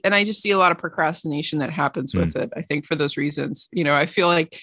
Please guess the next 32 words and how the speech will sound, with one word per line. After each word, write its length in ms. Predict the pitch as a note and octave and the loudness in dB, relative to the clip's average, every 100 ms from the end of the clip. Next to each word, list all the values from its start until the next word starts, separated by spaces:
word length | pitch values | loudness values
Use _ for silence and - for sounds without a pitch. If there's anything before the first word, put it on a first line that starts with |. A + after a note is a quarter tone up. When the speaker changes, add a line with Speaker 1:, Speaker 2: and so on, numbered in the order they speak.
| - - | -18 -4
Speaker 1:
it's 200 | F#3 G3 | 0 2
me 220 | E3+ F3+ | 4 4
and 120 | F#3 | 4
the 80 | D3+ | 2
dentist 640 | D3+ D3+ F#3+ F#3+ - - | 2 0 0 0 -2 -6
in 140 | F#3 F#3 | -4 0
the 100 | F#3 | 2
room 400 | F#3+ F#3+ G#3 B3 - G4+ - - | 4 4 4 2 4 2 6 2
<laughs> 300 | - - - | 4 0 0
Speaker 2:
<laughs> 380 | _ - - - | _ -10 -10 -10
Speaker 1:
sometimes, 680 | - A#3+ A#3 - G#3+ A3 | 0 0 4 4 4 2
where 160 | F3 E3+ | 0 2
it's, 300 | E3 E3+ - - | 2 0 -16 -6
it's 180 | F3+ G#3+ | -4 0
a 60 | |
really 240 | F#3+ F#3+ F#3 | 2 4 2
necessary 640 | D#3+ E3 - F#3 F3 D#3+ | 2 0 0 0 2 2
thing. 340 | E3+ E3+ E3 F3 | 2 2 2 0
And 140 | D#3 | 0
yet, 300 | F3 D3 - _ _ _ _ _ - | 2 0 0 _ _ _ _ _ -4
um, 640 | D3+ D3+ D3+ D3+ - - _ _ - | -2 0 -2 -4 -8 -12 _ _ -10
people 300 | - F3+ E3+ | -4 0 0
just 200 | D#3 D3+ | -2 -2
don't 180 | D#3 C#3+ | -2 -2
deal 200 | D3+ D3+ | 2 2
with 180 | D3+ E3 | 2 0
it 160 | D3 | -2
until 400 | D3+ C#3+ D3 D3 | -4 -6 -2 0
it's 220 | C#3+ - - | -2 -4 -6
just 300 | D#3 - - | -4 -4 0
so 240 | E3 D#3 | 2 2
painful 840 | - D#3 D3+ D#3+ D3 C#3+ C3 D3+ | 2 0 0 -2 -2 0 0 -4